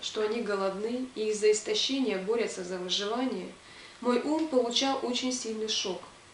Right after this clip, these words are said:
О мой отец, где бы вороны ни каркали, коршуны не производили резких звуков, не кричали бы совы, а птицы бы не шумели саа,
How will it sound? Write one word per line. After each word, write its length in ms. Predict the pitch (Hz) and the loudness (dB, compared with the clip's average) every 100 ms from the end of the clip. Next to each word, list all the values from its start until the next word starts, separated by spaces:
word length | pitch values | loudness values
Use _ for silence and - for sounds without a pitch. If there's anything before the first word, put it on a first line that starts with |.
| - - - - - - - - - - - - - - - - - - - - - - - - - - - - - - - - - - - - - - - - - - - - - - - | -20 -20 -20 -20 -20 -20 -20 -20 -20 -20 -20 -20 -20 -20 -20 -20 -20 -20 -20 -20 -20 -20 -20 -20 -20 -20 -20 -20 -20 -20 -20 -20 -20 -20 -20 -20 -20 -20 -20 -20 -20 -20 -20 -20 -20 -20 -6
О 120 | 220 | -2
мой 200 | 240 233 | 2 2
отец, 420 | 233 226 175 - - - - - - | 2 -2 -4 -6 -14 -20 -20 -20 -16
где 240 | 196 190 262 | -6 0 2
бы 140 | 247 | 4
вороны 340 | 214 226 233 208 | 6 6 4 0
ни 140 | 190 | -2
каркали, 520 | 185 220 175 185 170 175 - - - - | -2 0 0 -4 -8 -10 -14 -18 -20 -12
коршуны 400 | - 302 - 262 | -2 0 2 2
не 120 | 247 226 | 2 2
производили 600 | 220 220 214 214 254 220 | 2 2 2 2 4 4
резких 460 | 208 196 - 196 | 4 0 -4 -6
звуков, 420 | 190 208 247 - - - | -6 -6 -6 -8 -12 -8
не 120 | 214 | -6
кричали 460 | 220 233 285 294 254 | -4 -2 0 0 0
бы 140 | 208 | 2
совы, 380 | 214 247 262 226 | 0 2 2 2
а 60 | |
птицы 360 | 208 - 277 254 | 0 -2 -4 0
бы 100 | 214 | 2
не 120 | 208 | 2
шумели 480 | 202 214 208 220 202 | 0 -2 0 0 0
саа, 500 | 185 190 190 226 262 | -2 -4 -4 -4 -6